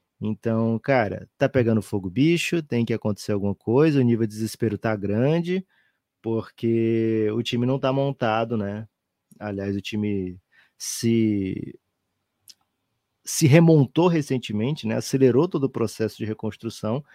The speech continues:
pra estar na posição de brigar, é, da metade pra cima da tabela do leste.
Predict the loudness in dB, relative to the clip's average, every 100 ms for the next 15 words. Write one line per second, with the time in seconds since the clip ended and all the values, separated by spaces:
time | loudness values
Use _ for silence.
0 | _ -20 _ _ 6 8 10 6 4 2
1 | 4 2 0 0 -2 0 -2 0 0 -2
2 | -6 -14 _ -10 -8 -6 -6 -4 -4 -4
3 | -4 -4 -6 -18 _ -2 -2 -2 -2 0
4 | -2 -4 -6 -4 -4 -4 -2 0 2 2
5 | 2 0 -2 -2 -4